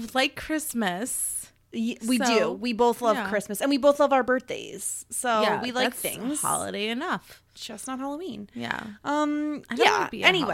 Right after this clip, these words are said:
Speaker 1: Halloween hater.
Speaker 2: we're
Speaker 1: Whatever.
Speaker 2: here. We're
Speaker 1: Mm-hmm.
Speaker 2: talking Boy Meets World. I have a
Speaker 1: Mm-hmm.
Speaker 2: nineties nightcap because I need one to talk about Who's Afraid of Cory Wolf.
Speaker 1: <laughs>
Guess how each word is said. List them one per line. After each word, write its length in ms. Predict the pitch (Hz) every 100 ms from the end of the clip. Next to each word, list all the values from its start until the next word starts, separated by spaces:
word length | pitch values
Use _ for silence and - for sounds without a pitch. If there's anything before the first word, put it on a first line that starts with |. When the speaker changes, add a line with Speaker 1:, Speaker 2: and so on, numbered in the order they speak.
| 127 185
Speaker 1:
Halloween 80 |
hater. 440 | 185 180 - - 208 - -
Speaker 2:
we're 80 | 226
Speaker 1:
Whatever. 200 | 302 381
Speaker 2:
here. 500 | 262 214 196 196 202 - _
We're 140 | 294 349
Speaker 1:
Mm-hmm. 20 | 320
Speaker 2:
talking 280 | 254 240 208
Boy 160 | 202
Meets 240 | 196 190 -
World. 420 | 185 180 180 180 214 226
I 120 | 294
have 140 | 294
a 40 | 254
Speaker 1:
Mm-hmm. 60 |
Speaker 2:
nineties 340 | 214 208 196 190
nightcap 480 | 185 190 196 180
because 320 | 190 196 185 185
I 100 | 196
need 440 | 190 190 214 208
one 260 | 185 175 185
to 80 |
talk 240 | 196 180 175
about 260 | 180 170
Who's 260 | 208 190 180 - -
Afraid 280 | 196 202 190
of 60 | 180
Cory 200 | 190 180
Wolf. 300 | 165 160
Speaker 1:
<laughs> 60 | 190